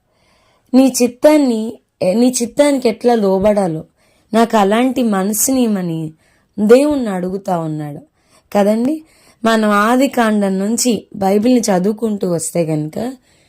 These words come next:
నోవహు ఓడ పట్ల దేవునికంటూ ఒక ప్లాన్ ఉంది. "కట్టేసే నోవా" అని విడిచిపెట్టేలా ఆయన ది బెస్ట్, దాన్ని ఎట్లా డిజైన్ చేయాలో ఒక ప్లాన్ ఆయన ఇచ్చారు కదండి.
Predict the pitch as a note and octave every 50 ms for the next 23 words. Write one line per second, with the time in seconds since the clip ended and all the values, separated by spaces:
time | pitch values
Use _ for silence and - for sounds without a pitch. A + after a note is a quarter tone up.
0 | _ _ _ _ _ - A3 A3+ A#3 B3+ C#4+ D#4+ F#4 F4+ D#4+ D#4 E4 D4 A#3+ A3
1 | G#3+ A3 A#3+ B3 B3+ B3 - G#3 - - F#3+ F#3 E3+ E3 D#3+ - - - - F#3
2 | F#3+ G3+ A3+ B3 C4+ C4+ C#4 - A#3 G#3+ G3+ G3 F#3 F#3+ - - F3+ F3+ - F3
3 | E3+ - E3+ E3 E3+ F3 F3 E3+ E3 D#3+ - - _ _ _ _ _ _ _ _
4 | - G3 G3+ F#3 A#3 A#3 A#3 - C4 B3+ A#3+ B3 - - G3 G3 F#3+ G3 G3 G#3
5 | A#3 A#3 A#3+ A#3+ A#3+ - - F#3 F#3+ G3 F#3 F#3 F#3+ F#3 - - - A#3 G#3 F#3
6 | F#3 F3 E3 D#3 D3+ D3 D3+ G3+ A3+ - _ _ _ _ _ _ _ _ - D#3+
7 | F3 F3+ F3+ F3 E3+ E3 D#3+ D3+ - C#3+ D3 E3+ D3+ C#3 C#3+ F#3+ G3+ G3 - -
8 | - - - - - F#3+ D#3+ - - - F3 F3 F3+ F3 F3 E3+ - A3+ A3+ A3
9 | G3+ F3 F#3 F3 E3 G#3 G#3+ G#3+ G#3+ G3+ F#3 F3+ E3+ D#3+ D3+ D3+ D3+ D3+ - _
10 | _ _ _ _ _ _ _ _ - D#3+ D#3+ - F3+ E3+ - - F3+ E3 E3+ F3
11 | F#3 G3+ G#3 G3 F#3 F3 E3+ D#3+ D3+ - - - D3+ C#3+ - - _ _ _ _
12 | _ _ - - G#3+ G#3 A3+ A#3+ B3+ C4 D4+ C#4+